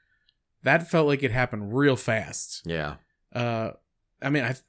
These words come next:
Speaker 1: it was maybe, like, ten, fifteen minutes, you wanna say?
Speaker 2: It was quick. I
Speaker 1: Yeah.
Speaker 2: don't, I mean,
Speaker 1: It
Speaker 2: I'd
Speaker 1: was a
Speaker 2: have
Speaker 1: cool
Speaker 2: to
Speaker 1: sequence. I really enjoyed it.
Speaker 2: Yeah.
Speaker 1: But, yeah, it, like, it, boom, boom, boom. Like, everything is boom, boom, boom, boom,
Speaker 2: But then,
Speaker 1: boom.
Speaker 2: like, again, when, when the Cthulhu kitties save the day, that's what they're gonna be now from,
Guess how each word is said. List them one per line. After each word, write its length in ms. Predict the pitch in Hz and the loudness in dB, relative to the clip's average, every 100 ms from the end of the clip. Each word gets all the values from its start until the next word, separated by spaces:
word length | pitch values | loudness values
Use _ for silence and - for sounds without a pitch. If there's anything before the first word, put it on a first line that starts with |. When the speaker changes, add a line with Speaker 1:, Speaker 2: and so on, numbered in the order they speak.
| _ | _
Speaker 1:
it 100 | - | -20
was 140 | 120 - | -18 -12
maybe, 300 | 127 127 127 | -6 -4 -2
like, 200 | 120 113 | -2 -4
ten, 200 | - 127 | -4 -4
fifteen 400 | 123 127 - 139 | -2 -4 -2 0
minutes, 420 | 139 160 180 - - _ | 2 0 -2 -8 -14 _
you 120 | 190 | -2
wanna 160 | 190 196 | 0 0
say? 400 | 196 202 208 214 - | 2 2 2 0 -2
Speaker 2:
It 80 | 120 | 0
was 160 | 180 | 0
quick. 440 | - - 127 135 - - - | -2 2 6 6 2 -4 2
I 100 | 104 | 4
Speaker 1:
Yeah. 60 | |
Speaker 2:
don't, 160 | 110 65 | 4 0
I 120 | 98 | -2
mean, 360 | 104 104 101 92 | 0 -2 -2 -4
Speaker 1:
It 60 | 104 | 6
Speaker 2:
I'd 120 | 170 | 8
Speaker 1:
was 100 | 185 | 10
a 40 | |
Speaker 2:
have 60 | 113 | 8
Speaker 1:
cool 200 | - 196 | 6 6
Speaker 2:
to 60 | 226 | 6
Speaker 1:
sequence. 520 | - 170 156 131 120 | 4 2 2 0 2
I 100 | 127 | 2
really 320 | 139 143 135 | 6 6 4
enjoyed 380 | 113 107 135 139 | 2 2 4 4
it. 160 | 117 120 | 4 2
Speaker 2:
Yeah. 640 | 175 226 208 104 73 62 - - | 6 8 8 6 0 -10 -16 2
Speaker 1:
But, 240 | 131 123 | 2 4
yeah, 180 | 123 120 | 2 2
it, 140 | 123 | 2
like, 200 | 131 131 | 2 0
it, 220 | 131 - 117 | 0 -4 0
boom, 260 | 143 139 | 2 4
boom, 240 | 131 135 131 | 4 2 4
boom. 280 | 135 120 104 | 2 2 0
Like, 180 | 107 110 | -2 2
everything 400 | 123 123 110 107 | 4 4 2 -2
is 100 | 101 | -4
boom, 280 | 117 117 | -2 -2
boom, 240 | 110 113 107 | -2 -2 0
boom, 240 | 110 110 | 2 4
boom, 80 | 107 | 4
Speaker 2:
But 100 | 151 | 4
then, 120 | 160 | 4
Speaker 1:
boom. 60 | 165 | 4
Speaker 2:
like, 160 | 160 135 | 2 0
again, 440 | 123 160 160 139 | -2 0 2 2
when, 480 | 139 143 123 82 127 | 2 2 0 -6 -2
when 200 | 151 151 | 2 4
the 100 | 143 | 2
Cthulhu 720 | 139 156 - 180 220 180 123 | 2 0 2 2 6 4 4
kitties 440 | - 143 123 123 - | 4 4 4 0 -4
save 400 | - 143 139 113 | 6 6 6 4
the 80 | |
day, 360 | 107 151 156 113 | 2 6 6 6
that's 200 | 95 101 | 2 -4
what 80 | 98 | -6
they're 100 | 101 | -4
gonna 180 | 95 98 | -2 -2
be 200 | 82 92 | -4 -4
now 240 | 90 87 | -4 -6
from, 260 | 85 104 80 | -8 -8 -10